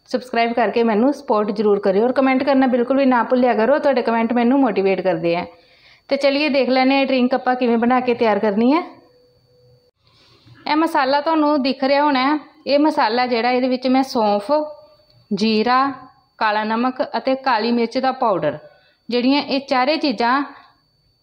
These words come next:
ਪੀਸ ਲਈਆਂ, ਪੀਸ ਕੇ ਇੱਕਦਮ ਇਹਦਾ powder ਬਣਾ ਕੇ ਤਿਆਰ ਕਰ ਲਿਆ। ਇਹ powder ਜਿਹੜਾ ਹੈ, ਇਹ ਕਦੇ ਵੀ ਤੁਸੀਂ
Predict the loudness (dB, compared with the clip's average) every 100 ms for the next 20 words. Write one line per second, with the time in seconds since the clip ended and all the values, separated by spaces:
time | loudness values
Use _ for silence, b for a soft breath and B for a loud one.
0 | _ _ _ _ -4 -2 0 0 0 -2
1 | -6 -12 _ _ _ _ -4 -4 -2 -2
2 | 0 0 2 2 2 0 0 0 2 2
3 | 2 -2 0 -2 0 -2 -2 -2 -6 -8
4 | B B -6 -2 0 0 0 0 0 0
5 | 0 2 0 -2 -4 -2 0 -2 -2 -2
6 | 2 0